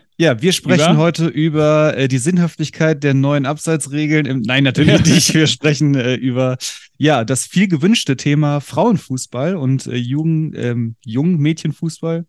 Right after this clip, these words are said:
Speaker 1: Vielleicht auch, äh, die Kombination daraus. Das wird sich im, im Weiteren noch, äh, anpassen. Aber wir haben uns natürlich eine Expertin zum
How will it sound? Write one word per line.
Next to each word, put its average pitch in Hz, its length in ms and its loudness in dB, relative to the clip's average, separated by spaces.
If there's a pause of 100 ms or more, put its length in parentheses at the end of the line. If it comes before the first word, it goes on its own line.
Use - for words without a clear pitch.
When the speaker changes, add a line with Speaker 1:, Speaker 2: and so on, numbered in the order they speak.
(540)
Speaker 1:
Vielleicht 120 360 -4
auch, 123 220 -8
äh, 117 220 -4
die 110 120 -10
Kombination 113 600 -4
daraus. 123 320 -4 (400)
Das 117 240 -6
wird 113 120 -6
sich 107 180 -8
im, 113 180 -2
im 110 160 -6
Weiteren 110 340 -6
noch, 107 260 -8
äh, 110 100 -14
anpassen. 117 500 -10
Aber 120 280 -4
wir 117 140 -2
haben 151 160 2
uns 143 120 -2
natürlich 127 360 -6
eine 113 140 -4
Expertin 113 480 -8
zum 104 300 -6